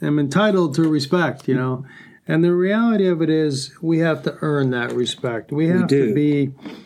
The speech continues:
Speaker 1: living a life worthy of honor and respect.
Speaker 2: Right.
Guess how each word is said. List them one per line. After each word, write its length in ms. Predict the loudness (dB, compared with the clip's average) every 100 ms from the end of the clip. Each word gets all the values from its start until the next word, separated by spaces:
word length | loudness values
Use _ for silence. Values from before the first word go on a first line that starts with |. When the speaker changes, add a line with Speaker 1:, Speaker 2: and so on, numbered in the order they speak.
| -20 -20 -4
Speaker 1:
living 420 | 2 2 2 2
a 40 | 0
life 560 | 0 2 0 -2 -8
worthy 720 | -6 0 2 2 2 2 0 0
of 220 | 0 0 0
honor 520 | 0 2 0 -2 -2
and 220 | -2 0 0
respect. 680 | -2 -2 -4 -4 -6 -8
Speaker 2:
Right. 460 | -6 -4 -6 -12